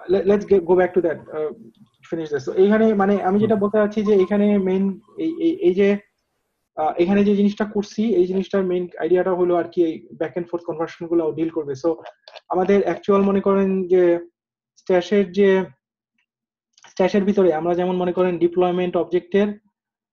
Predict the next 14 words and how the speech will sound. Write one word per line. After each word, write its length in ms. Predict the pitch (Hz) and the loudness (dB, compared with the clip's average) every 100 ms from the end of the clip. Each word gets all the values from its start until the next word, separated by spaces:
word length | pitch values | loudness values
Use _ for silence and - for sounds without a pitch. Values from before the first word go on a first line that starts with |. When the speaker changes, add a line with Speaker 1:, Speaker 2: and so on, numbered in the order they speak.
| _ - | _ -14
Speaker 1:
আহ, 420 | 147 147 143 160 | -6 -4 -4 -2
ইনিশিয়াল-, 500 | 185 - 190 185 170 | -4 0 0 2 -2
ইনিশিয়ালাইজার 720 | 170 175 185 190 185 185 185 | -4 -4 -2 0 0 0 -2
না, 160 | 151 | -4
সরি, 240 | 139 147 143 | -8 -8 -10
মানে, 160 | 151 | -10
আমরা 160 | 151 156 | -10 -6
ডিপ্লয়মেন্ট 460 | 156 170 185 180 185 | -4 -2 -2 0 -2
অবজেক্টের 340 | 170 175 185 | -2 -2 0
মিউটেশন 320 | 170 175 185 | 0 -2 -2
ওয়েবহুক 300 | 180 170 185 | -2 -2 -2
ইমপ্লিমেন্ট 380 | 180 175 170 165 | -6 -6 -6 -6
করতে 220 | 170 170 | -8 -8
চাই। 160 | - | -10